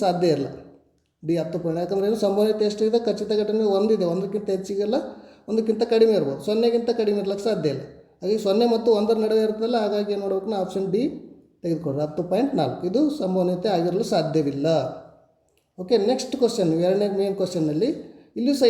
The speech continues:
ಎಂಟು ಪ್ರಶ್ನೆಗಳಿದ್ದಾವೆ ಒಂದು ಅಂಕಕ್ಕೆ. ನೆಕ್ಸ್ಟ್ ಒಂಬತ್ತನೇ ಕ್ವಶನ್ ನೋಡ್ತೀರಾ? X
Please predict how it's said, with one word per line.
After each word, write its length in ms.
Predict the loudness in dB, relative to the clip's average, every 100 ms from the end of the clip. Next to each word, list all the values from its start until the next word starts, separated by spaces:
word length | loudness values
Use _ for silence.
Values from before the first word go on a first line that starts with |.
| 4
ಎಂಟು 160 | 0 -4
ಪ್ರಶ್ನೆಗಳಿದ್ದಾವೆ 580 | -8 -4 -2 0 0 -2 -6 -14 -20 _ _ _ _ _ _ _ _ _ 0
ಒಂದು 140 | 2 2
ಅಂಕಕ್ಕೆ. 360 | 0 -4 -10 -18 -20 _ _ -12
ನೆಕ್ಸ್ಟ್ 200 | -10 -2 0
ಒಂಬತ್ತನೇ 340 | 2 2 2 0
ಕ್ವಶನ್ 200 | 0 0 0
ನೋಡ್ತೀರಾ? 280 | -2 -4 -4 -8 -16 -20 _ _ _ _ -2
X 160 | 0